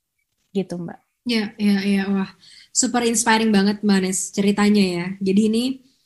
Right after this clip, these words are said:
Speaker 2: menurutku cerita ini bisa dipakai banget nih, Mbak, untuk orang-orang yang lagi pada di persimpangan jalan, Mbak. Maksudnya
Speaker 1: Mm-mm.
Speaker 2: secara options hidup dan juga options yang berkaitan dengan karir juga gitu. Tadi banyak
Speaker 1: Mm-mm.
Speaker 2: banget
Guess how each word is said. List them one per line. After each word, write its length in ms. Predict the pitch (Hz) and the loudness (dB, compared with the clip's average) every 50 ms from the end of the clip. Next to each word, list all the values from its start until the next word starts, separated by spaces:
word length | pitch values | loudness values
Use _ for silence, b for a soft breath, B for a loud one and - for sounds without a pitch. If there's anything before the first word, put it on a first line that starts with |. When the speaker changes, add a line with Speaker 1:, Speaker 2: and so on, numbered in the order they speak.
| B B B _ _ | B B B _ _
Speaker 2:
menurutku 400 | 214 214 214 214 214 214 269 269 | -2 0 0 0 -2 -2 -4 -4
cerita 280 | 269 226 208 202 202 | -2 -2 -2 -2 -2
ini 200 | 185 190 220 285 | -2 -2 -2 -2
bisa 400 | 277 226 202 202 - 196 190 - | -2 -2 -2 -2 -2 -4 -4 -4
dipakai 400 | - 202 202 196 202 190 - 190 | -2 -2 -2 -2 -4 -6 -4 -2
banget 320 | 190 190 185 185 208 202 220 | -2 -2 -2 -2 -4 -4 -4
nih, 60 | 214 | -4
Mbak, 140 | 202 185 - | -4 -4 -4
untuk 200 | 190 196 202 208 - | -4 -4 -4 -4 -4
orang-orang 440 | 208 202 196 190 185 190 190 202 214 214 | -4 -4 -4 -4 -6 -8 -8 -10 -8 -6
yang 100 | 202 196 190 | -6 -6 -4
lagi 480 | 190 180 180 185 196 214 226 233 233 226 | -6 -8 -6 -6 -4 -4 -4 -4 -6 -6
pada 220 | - 202 190 196 | -4 -4 -2 0
di 100 | 190 196 202 - | 0 -2 -2 -2
persimpangan 640 | 202 196 - 202 196 196 196 196 190 190 190 190 | -4 -6 -4 -2 -2 -2 -2 -4 -4 -4 -4 -4
jalan, 400 | 190 190 185 185 185 185 185 185 | -4 -4 -4 -6 -6 -8 -8 -8
Mbak. 160 | 180 170 - - _ _ _ _ _ _ _ _ _ _ _ _ _ | -10 -12 -14 -18 _ _ _ _ _ _ _ _ _ _ _ _ _
Maksudnya 480 | - 202 190 226 214 214 202 220 226 226 | -4 -2 0 0 0 0 0 0 -2 -4
Speaker 1:
Mm-mm. 160 | - - - | -8 -14 -20
Speaker 2:
secara 480 | - - - 202 190 190 196 190 196 196 | -20 -16 -12 -10 -8 -8 -8 -8 -8 -10
options 400 | 196 - - 202 190 190 190 - - | -8 -6 -6 -6 -6 -6 -6 -4 -2
hidup 560 | 202 185 175 175 208 214 226 220 226 233 226 | -4 -2 -2 -2 -2 0 2 2 0 0 -2
dan 240 | 233 196 180 185 180 | -2 -2 -2 -2 -4
juga 320 | 175 185 170 190 240 - - | -6 -4 -4 -4 -4 -4 -8
options 400 | 185 170 - - 226 240 - - | -10 -8 -8 -8 -8 -8 -6 -6
yang 160 | 208 214 240 | -6 -4 -4
berkaitan 480 | 226 190 - - 185 185 190 - 240 | -4 -6 -6 -6 -10 -10 -10 -10 -8
dengan 240 | 247 220 190 190 185 | -6 -4 -4 -4 -6
karir 320 | 185 190 185 190 190 180 190 | -6 -6 -6 -4 -6 -6 -4
juga 480 | 185 202 214 202 190 196 196 196 - | -4 -4 -2 0 0 -2 -2 -2 -4
gitu. 400 | - 190 185 165 180 175 175 b b b b b b b - | -8 -10 -10 -10 -10 -12 -12 b b b b b b b -6
Tadi 160 | 233 262 254 | -4 -2 -2
banyak 320 | 233 240 254 277 302 247 | -2 -2 -2 2 2 2
Speaker 1:
Mm-mm. 60 | 247 226 | 4 2
Speaker 2:
banget 160 | 214 220 214 | 0 -2 -4